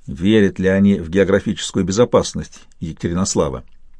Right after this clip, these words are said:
«Эти бандиты уже в ближайшие, нет, нет, не дни, а часы будут уничтожены, ещё за пределами губернии. Да и у нас, слава богу, есть достаточно сил, чтобы защитить город.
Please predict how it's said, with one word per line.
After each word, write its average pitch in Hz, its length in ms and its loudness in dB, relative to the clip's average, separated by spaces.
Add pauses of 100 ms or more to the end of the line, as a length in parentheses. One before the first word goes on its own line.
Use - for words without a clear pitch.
(600)
«Эти 185 320 4
бандиты 147 760 4
уже 110 260 4
в 135 60 -4
ближайшие, 156 800 4 (560)
нет, 175 340 -2
нет, 156 260 2
не 147 160 0
дни, 180 300 4
а 127 200 2
часы 196 640 2 (100)
будут 160 540 4
уничтожены, 151 1000 2 (300)
ещё 123 420 4
за 165 140 4
пределами 147 480 2
губернии. 104 560 4 (1000)
Да 277 100 -4
и 269 60 0
у 262 100 6
нас, 247 240 8
слава 208 300 4
богу, 151 300 4
есть 139 320 2
достаточно 110 680 4
сил, 190 300 -2
чтобы 113 240 2
защитить 113 420 -2
город. 104 400 2